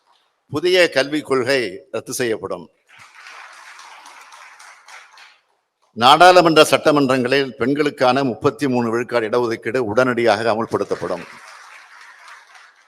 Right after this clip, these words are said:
நாடு முழுவதும் உள்ள அரசு பள்ளி மாணவர்களுக்கு காலை உணவு திட்டம் செயல்படுத்தப்படும். இந்தியா முழுவதும் உள்ள குடும்ப தலைவிகளுக்கு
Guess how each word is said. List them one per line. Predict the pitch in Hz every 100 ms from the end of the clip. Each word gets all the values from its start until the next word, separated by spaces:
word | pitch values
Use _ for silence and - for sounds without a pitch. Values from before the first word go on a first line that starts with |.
| _ _ _ _ _ _ _ _ _ _ _ _ _ _ _ _ _ _
நாடு | - 117 131 165 165
முழுவதும் | 135 151 165 156
உள்ள | 147 131 123
அரசு | 127 - 139
பள்ளி | 127 123
மாணவர்களுக்கு | 110 117 110 110 104 131 113 90 - - _ _ _ _ _ _ _ _ _ _ _
காலை | - 123 143 147
உணவு | 143 98 123 123
திட்டம் | 120 - 113 113
செயல்படுத்தப்படும். | 113 104 101 98 95 87 92 90 - - - - - - - - - - - - - - - - - - - - - - - - - - _ _ _ _ _ _ _ _ -
இந்தியா | 131 170 185 180
முழுவதும் | 160 170 170
உள்ள | 160 147
குடும்ப | 135 139 151
தலைவிகளுக்கு | 147 131 127 123 117 117